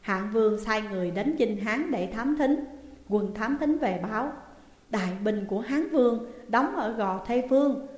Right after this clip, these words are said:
suốt ngày cứ đàn hát rượu chè. Còn đại binh của Hàn Tín thì đóng nơi núi Cửu Lý, suốt ngày thao luyện, không có ý rút về. Dinh trại thì san sát, không chỗ nào dứt. Hạng vương ngơ ngác,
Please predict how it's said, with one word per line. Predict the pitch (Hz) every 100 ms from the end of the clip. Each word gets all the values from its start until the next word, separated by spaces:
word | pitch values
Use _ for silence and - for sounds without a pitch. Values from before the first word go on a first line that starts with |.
| -
suốt | - 277 -
ngày | 226 180 160
cứ | 254
đàn | 262 226 190 165
hát | 190 302 -
rượu | 185 190
chè. | 220 202 196 185 - - -
Còn | 247 240 233
đại | 190 226
binh | 240 247 240
của | 214
Hàn | 285 185 180
Tín | 233 311 349
thì | 185
đóng | 185 254 330
nơi | 247 208
núi | 202 277 -
Cửu | 196 190
Lý, | 247 285 392 - - -
suốt | - 202 247 -
ngày | 196 170 170
thao | 226 240
luyện, | 202 180 185 - - -
không | 311 302 302
có | 320
ý | 285 330
rút | 349 381 -
về. | 214 202 185 - - - -
Dinh | 214 214 196
trại | 175 170 180
thì | 175
san | - 226 240
sát, | 262 277 - - - -
không | - 349 339
chỗ | 240 233
nào | 302 220 185
dứt. | 262 - - - - - - - - - - - - - - - - - - -
Hạng | - 202 180 214
vương | 233 226
ngơ | 240 262
ngác, | 254 254